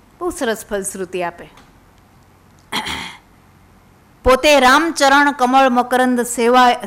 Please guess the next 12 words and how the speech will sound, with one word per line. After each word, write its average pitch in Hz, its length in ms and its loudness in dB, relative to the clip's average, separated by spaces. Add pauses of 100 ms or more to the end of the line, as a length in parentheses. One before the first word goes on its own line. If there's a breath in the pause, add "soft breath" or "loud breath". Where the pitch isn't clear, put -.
સેવવા 240 400 2
ઈચ્છે 233 360 -6
પ્રેમાનંદ" 233 640 0 (760)
એમ 262 180 -4
કરીને 254 600 -2 (160)
શું 330 280 -4
કે, 220 300 -4 (1040)
કે 277 60 -2
નરસિંહને 302 640 2
જે 370 120 4
પ્રાપ્ત 330 400 0
થયું 320 540 0